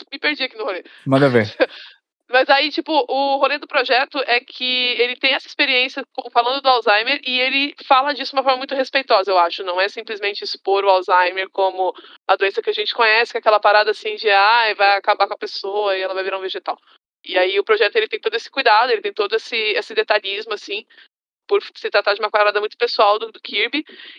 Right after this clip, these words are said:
Speaker 1: E ele também falou muito, ele tratou muito também com pessoas que, especialistas e médicos que entendem do assunto, que inclusive é um projeto muito recomendado por quem é da área,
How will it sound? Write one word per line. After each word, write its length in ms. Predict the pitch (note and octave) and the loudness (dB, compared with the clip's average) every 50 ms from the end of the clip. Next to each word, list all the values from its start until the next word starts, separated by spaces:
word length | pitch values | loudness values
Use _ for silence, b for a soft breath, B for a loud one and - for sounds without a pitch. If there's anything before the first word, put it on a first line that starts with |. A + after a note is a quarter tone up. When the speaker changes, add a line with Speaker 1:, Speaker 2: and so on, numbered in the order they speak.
| B B | B B
Speaker 1:
E 100 | A#3+ A#3+ B3+ | 0 2 2
ele 140 | C4 C4 | 2 2
também 240 | C#4+ D4 C4+ C4+ C#4+ C#4+ | 0 -2 0 0 0 2
falou 360 | - D4 C4+ C4+ C4+ C#4+ C#4+ | 2 2 4 6 4 4 4
muito, 360 | C#4+ C4 C#4 D#4 E4 - - | 2 -2 -4 -4 -4 -2 -2
ele 180 | C#4+ C4+ - D4 _ - | -2 -2 -2 -8 _ -2
tratou 360 | C#4 B3 B3+ C4 C4+ C4 C#4 | 0 0 2 2 2 0 0
muito 220 | C4 B3+ B3+ - - | 0 -2 -8 -6 -4
também 200 | C#4 B3 A#3+ B3 | -2 -2 -2 -2
com 120 | - C4+ | -2 -2
pessoas 520 | - C4 B3 - - A3+ A3+ A#3+ B3+ - | -2 -2 -2 0 2 2 2 2 0 -4
que, 960 | - - - A#3 A#3 A#3 A#3+ A#3+ A#3+ B3 B3 B3 A#3+ A3+ G#3+ G3+ G3 F#3 F3+ F3 | -10 -12 -6 -4 -2 0 0 0 0 2 2 0 0 0 -2 -4 -6 -8 -8 -6
especialistas 800 | F#3 F#3+ - - G3+ A3 - B3+ B3+ A#3 A3 B3+ C4 - - A3+ A#3 | -8 -6 0 0 0 2 2 0 0 0 0 -2 -4 -2 -4 -2 -2
e 40 | A#3 | 0
médicos 500 | A#3 G#3+ G3+ G#3+ A3 - - A#3+ G3 F3 | 2 2 2 2 0 -4 -8 -8 -8 -6
que 100 | - A#3+ | -6 -6
entendem 340 | F3 A#3+ A3+ A3+ A3+ A#3+ | -4 -2 -2 -2 -2 -2
do 100 | A#3+ B3+ | 0 0
assunto, 400 | C4+ B3+ - - B3 C4 C#4 D4 | 0 0 0 -4 -4 -4 -4 -6
que 80 | - E4 | -6 -4
inclusive 460 | E4+ - F#4 D4+ - C#4+ C#4+ C#4+ D4+ - | -2 0 0 0 0 -2 -2 -2 -2 0
é 80 | - C#4 | 0 0
um 40 | |
projeto 300 | C#4 C#4 C4+ C4+ C4 - | 0 0 -2 -2 -2 -4
muito 160 | B3+ C4+ - C4+ | -6 -12 -10 -8
recomendado 460 | D4 D4+ C#4+ C4+ B3+ A3+ A3+ A3+ B3 | -6 -4 -2 -2 0 0 0 -2 -2
por 120 | - B3 | -8 -10
quem 140 | - B3+ B3 | -6 -4 -2
é 40 | B3 | 0
da 120 | B3+ B3+ | 2 2
área, 300 | - G3 G3 - G#3+ A3 | 2 2 2 0 -2 -6